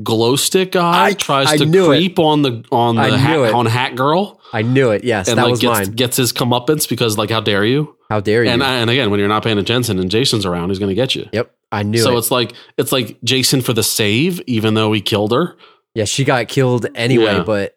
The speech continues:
Speaker 2: it,
Speaker 1: But she was
Speaker 2: it's
Speaker 1: gonna die by Freddy anyway. So
Speaker 2: True.
Speaker 1: it's like, if, you know, you might as well.
Speaker 2: If you're gonna die, you rather take the
Speaker 1: Yeah.
Speaker 2: quick and easy death
Speaker 1: Yeah.
Speaker 2: versus the nightmarish
Speaker 1: Which,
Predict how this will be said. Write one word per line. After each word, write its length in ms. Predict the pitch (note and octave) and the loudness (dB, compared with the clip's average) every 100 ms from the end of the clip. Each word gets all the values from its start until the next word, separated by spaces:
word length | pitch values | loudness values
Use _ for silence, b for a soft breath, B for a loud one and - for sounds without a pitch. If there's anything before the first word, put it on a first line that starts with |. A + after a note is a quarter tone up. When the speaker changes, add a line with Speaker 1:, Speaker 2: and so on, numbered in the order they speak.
| _ A#2+ | _ -4
Speaker 2:
it, 120 | A2+ | 0
Speaker 1:
But 100 | C3+ | 0
she 180 | - A3+ | 2 0
was 100 | F3 | 2
Speaker 2:
it's 60 | E3 | 2
Speaker 1:
gonna 100 | B2+ | 2
die 220 | B2 B2+ | 2 0
by 140 | A#2 A2+ | 0 -2
Freddy 380 | - A#2+ G#2+ G#2+ | 0 0 0 0
anyway. 460 | C#3 F3+ F2+ E2 | 0 0 0 -2
So 180 | - C#3 | 0 2
Speaker 2:
True. 80 | G#2 | 2
Speaker 1:
it's 160 | F2 | 0
like, 240 | G#2+ G2 - | -2 -2 -4
if, 220 | A#2 - _ | -8 -8 _
you 100 | A2+ | -4
know, 60 | G2+ | -2
you 100 | G#2 | 0
might 220 | A2+ B2 | 2 0
as 140 | G#2+ | 0
well. 420 | A#2+ D#3 A#2 A#2+ - | 0 0 0 -4 -6
Speaker 2:
If 120 | - | -2
you're 120 | E3 | 0
gonna 160 | F3 D3 | 2 0
die, 260 | B2+ B2+ A#2+ | 2 2 2
you 120 | A2 | 0
rather 260 | A#2 A2+ | 0 0
take 180 | - B2 | -2 -2
the 100 | G#2+ | 0
Speaker 1:
Yeah. 120 | C#3 A#2 | 0 0
Speaker 2:
quick 160 | - | -2
and 100 | G2+ | -2
easy 300 | A#2 A#2+ G2+ | 0 -2 -2
death 320 | F2 F2 E2+ | -4 -6 -4
Speaker 1:
Yeah. 160 | - B2+ | -2 -2
Speaker 2:
versus 360 | - - G2+ - | -2 -4 -8 -6
the 180 | G2+ F#2 | -6 -6
nightmarish 680 | G2 G#2+ G2+ G#2 G#2 G2+ | -4 -4 -4 -4 -2 0
Speaker 1:
Which, 280 | C3+ - - | -2 -2 -6